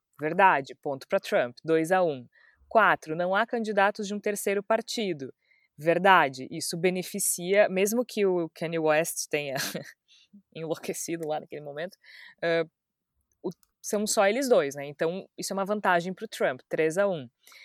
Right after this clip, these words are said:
Ah, a economia tá em boa forma. Hum, não é verdade, a pandemia deu, empurrou os Estados Unidos pra uma recessão, ponto pro Biden, três a dois.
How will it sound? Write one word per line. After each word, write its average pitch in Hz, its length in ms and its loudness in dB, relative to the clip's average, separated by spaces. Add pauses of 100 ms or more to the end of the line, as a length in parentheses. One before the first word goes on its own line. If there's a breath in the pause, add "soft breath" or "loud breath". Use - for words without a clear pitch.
(320 loud breath)
Ah, 185 380 4
a 190 120 4
economia 220 580 2
tá 254 160 -4
em 254 100 -4
boa 254 200 2
forma. 175 440 4 (240)
Hum, 196 220 -6 (260)
não 143 220 -4
é 143 100 0
verdade, 180 540 2
a 196 40 2
pandemia 165 580 -2
deu, 165 280 -4 (460)
empurrou 180 640 -4
os 175 80 -4
Estados 180 280 -4
Unidos 165 280 -6
pra 165 120 -2
uma 170 80 0
recessão, 175 760 -2 (300 soft breath)
ponto 180 280 2
pro 208 100 -2
Biden, 170 480 2
três 180 320 -2
a 208 80 4
dois. 165 460 0